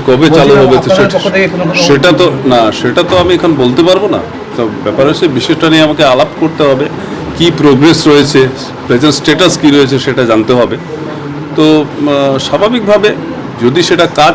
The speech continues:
Speaker 1: চলছে, তো আগামী, আহ, চালু হবে অন্ততপক্ষে ভারতীয় জনতা পার্টির সরকার, সেটা আপনারা নিশ্চিন্ত থাকতে পারেন, নিশ্চিন্ত থাকতে পারেন যে সেটা হবে। সেটা হবে একদিন আগে, দুই দিন পরে, সেটা সময়ের কিছু হেরফের হতে পারে, কিন্তু সেটা হবে।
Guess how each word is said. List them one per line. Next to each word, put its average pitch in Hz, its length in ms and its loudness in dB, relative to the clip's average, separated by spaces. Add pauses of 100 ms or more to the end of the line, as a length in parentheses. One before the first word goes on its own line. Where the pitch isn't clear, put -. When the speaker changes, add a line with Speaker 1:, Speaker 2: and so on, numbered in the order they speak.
(100)
Speaker 1:
চলছে, 185 420 2
তো 185 80 0
আগামী, 165 440 2
আহ, 127 840 -2 (140)
চালু 156 220 4
হবে 226 300 4
অন্ততপক্ষে 196 560 2
ভারতীয় 214 460 0
জনতা 214 280 0
পার্টির 202 220 0
সরকার, 156 400 -2 (320)
সেটা 151 220 0
আপনারা 160 280 0
নিশ্চিন্ত 135 380 -2
থাকতে 92 340 -6
পারেন, 82 220 -10 (1160)
নিশ্চিন্ত 180 360 2
থাকতে 170 360 2
পারেন 175 280 0
যে 226 140 -2
সেটা 151 260 0
হবে। 127 240 0 (680)
সেটা 147 240 2
হবে 165 280 2 (120)
একদিন 143 380 2 (100)
আগে, 135 340 2 (320)
দুই 113 100 -4
দিন 127 240 0
পরে, 123 260 2 (340)
সেটা 120 220 0
সময়ের 143 420 2
কিছু 160 320 2 (680)
হেরফের 131 320 2
হতে 127 280 -2
পারে, 139 200 -2
কিন্তু 196 240 -4
সেটা 143 240 -2
হবে। 95 240 -4